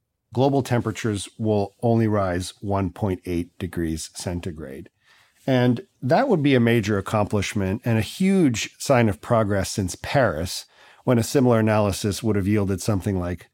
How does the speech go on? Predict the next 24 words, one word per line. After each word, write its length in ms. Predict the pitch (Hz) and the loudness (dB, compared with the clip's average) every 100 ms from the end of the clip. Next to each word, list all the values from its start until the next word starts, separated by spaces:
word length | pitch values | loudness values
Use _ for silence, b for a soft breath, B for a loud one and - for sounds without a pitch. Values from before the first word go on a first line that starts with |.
| _ | _
three 280 | - 123 101 | -8 -2 -2
degrees 340 | 85 85 82 | -2 -4 -6
centigrade. 560 | - 85 73 73 71 92 _ _ _ _ _ _ | -8 -10 -10 -16 -18 -20 _ _ _ _ _ _
So 180 | - 151 | 2 4
I'm 100 | 165 | 6
optimistic 760 | 202 226 185 156 147 143 135 | 2 2 2 4 2 0 2
about 460 | 127 113 117 123 - _ - | 2 4 4 2 -2 _ -2
the 100 | 127 | -2
extent 460 | - - 135 127 | -2 0 2 2
to 100 | - | 0
which 520 | 117 113 107 - - _ _ _ | 2 2 0 -4 -10 _ _ _
all 220 | 131 147 147 | 4 6 4
stakeholders 760 | - 135 123 123 113 107 101 | 2 0 2 2 2 2 0
in 120 | 101 | 0
this 140 | 98 87 | -2 -4
process, 600 | - 107 98 - 71 - | -2 0 0 -4 -10 -8
be 160 | 107 | -6
they 140 | 92 90 | -4 -2
governments 680 | 117 123 123 120 117 - | 2 4 4 2 0 -2
or 100 | - | -12
companies 800 | - 120 113 117 110 104 101 - - _ - | -4 0 0 2 2 2 0 -6 -18 _ -6
or 140 | 98 | -4
civil 280 | - 110 104 | 0 0 0
society, 680 | 113 - 110 98 92 92 | -2 -2 0 0 -2 -4